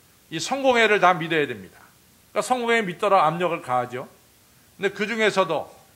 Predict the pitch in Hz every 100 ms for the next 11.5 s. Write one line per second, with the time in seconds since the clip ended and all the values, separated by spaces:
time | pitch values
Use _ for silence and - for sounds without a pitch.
0 | _ - 156 - 233 220 214 214 214 202
1 | - 254 226 208 196 - 190 - 117 -
2 | _ _ _ _ _ - 202 233 190 196
3 | 208 208 202 202 202 - _ _ - 226
4 | 226 226 196 196 196 190 190 190 196 175
5 | 160 143 135 127 95 - _ _ _ 175
6 | 190 233 - 254 240 202 196 202 185 175
7 | 156 170 156 180 147 160 214 - - _
8 | - - 254 220 180 143 113 85 - -
9 | _ _ _ _ _ _ - 220 254 247
10 | 226 208 190 190 - - 185 175 139 135
11 | 123 - 110 135